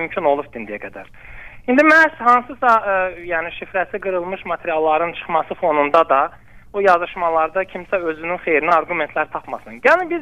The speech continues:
belə baxaq. Mən istəyirəm ki, Hikmət bəyin o söylədiyi fikrə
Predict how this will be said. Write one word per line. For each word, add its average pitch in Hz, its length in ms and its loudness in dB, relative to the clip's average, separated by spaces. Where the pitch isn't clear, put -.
belə 247 220 4
baxaq. - 340 -6
Mən 233 320 0
istəyirəm 226 460 -4
ki, 233 140 -6
Hikmət 196 320 -8
bəyin 180 260 -2
o 170 60 -6
söylədiyi 175 420 -4
fikrə 180 220 0